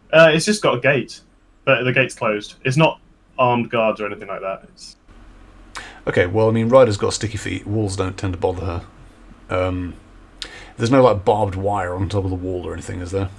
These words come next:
Speaker 1: No, there are some. There's, there's some cameras dotted about, but there's
Speaker 2: Okay.
Speaker 1: no, like, jagged glass or barbed wire. It's far too, like, upmarket for that.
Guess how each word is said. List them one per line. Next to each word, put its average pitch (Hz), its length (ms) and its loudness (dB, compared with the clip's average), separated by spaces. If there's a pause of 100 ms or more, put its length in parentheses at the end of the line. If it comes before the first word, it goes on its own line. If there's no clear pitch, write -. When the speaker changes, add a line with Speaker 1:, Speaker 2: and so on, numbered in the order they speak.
(140)
Speaker 1:
No, 160 360 4
there 160 180 4
are 190 100 6
some. 151 440 -2
There's, 135 240 -6
there's 156 220 -2
some 139 120 -6
cameras 113 560 -2 (120)
dotted 113 260 -6
about, 107 340 -2 (260)
but 131 100 4
there's 127 140 0
Speaker 2:
Okay. 135 80 0
Speaker 1:
no, 120 140 2
like, 113 180 0 (240)
jagged 110 220 -6
glass 104 260 -2
or 92 60 -18
barbed 101 280 -4
wire. 101 280 -6
It's 110 160 -6 (120)
far 117 320 -4
too, 101 160 -14 (540)
like, 95 180 -4 (160)
upmarket - 460 -4
for - 120 -12
that. 85 120 -8